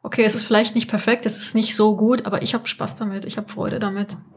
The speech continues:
Das ist das eine. Das andere, was ich noch dachte, ist, ähm,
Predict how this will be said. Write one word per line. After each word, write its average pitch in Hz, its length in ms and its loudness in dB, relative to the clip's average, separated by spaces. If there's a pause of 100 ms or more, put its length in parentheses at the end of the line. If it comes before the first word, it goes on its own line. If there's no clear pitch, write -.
(320)
Das 226 200 2
ist 220 120 2
das - 60 -2
eine. 247 380 4
Das 226 140 -2
andere, 220 640 2
was 214 120 0
ich - 80 -4
noch 220 100 0
dachte, 214 300 -2
ist, - 400 -2
ähm, 202 340 -2